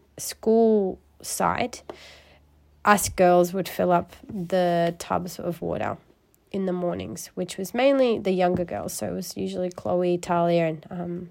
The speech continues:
Becky would help and whatever. Anyway, you still, you just didn't want to use a lot of water. Okay, so after, like, I think it was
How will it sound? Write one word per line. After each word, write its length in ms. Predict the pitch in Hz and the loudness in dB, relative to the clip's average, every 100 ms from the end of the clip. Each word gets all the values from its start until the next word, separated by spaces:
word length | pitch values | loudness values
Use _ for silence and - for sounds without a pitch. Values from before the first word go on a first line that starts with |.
| - | -2
Becky 300 | 196 - 180 | -2 0 -2
would 180 | 180 151 | -2 0
help 320 | 170 170 170 | -2 -2 -4
and 180 | 165 175 | -6 0
whatever. 240 | 196 180 - | 0 0 -2
Anyway, 200 | 208 185 _ _ _ _ _ _ _ _ - _ _ _ _ - _ _ - | -4 -4 _ _ _ _ _ _ _ _ -20 _ _ _ _ -20 _ _ -2
you 120 | 262 | 0
still, 340 | - 302 269 | 4 4 6
you 160 | 247 269 | 4 6
just 120 | 311 | 6
didn't 240 | 330 311 254 | 6 6 8
want 120 | 233 | 6
to 60 | |
use 160 | 185 175 | 6 4
a 60 | 160 | 4
lot 160 | 160 | 4
of 80 | 147 | 2
water. 220 | 147 135 - _ _ - - - - - - - _ - - _ _ - | 0 -4 -6 _ _ -20 -20 -20 -20 -20 -20 -20 _ -20 -20 _ _ 4
Okay, 380 | 277 233 - - _ | 6 6 2 -10 _
so 300 | - - 262 - - _ | -6 2 4 2 -12 _
after, 420 | 269 311 311 - 415 | 2 4 2 2 6
like, 640 | 349 254 131 - - - - _ _ _ _ _ _ _ _ _ _ _ _ _ _ _ _ _ | 6 6 2 -4 -6 -6 -8 _ _ _ _ _ _ _ _ _ _ _ _ _ _ _ _ _
I 480 | _ _ _ _ - | _ _ _ _ -4
think 120 | 262 | 4
it 80 | 302 | 6
was 240 | 247 | 4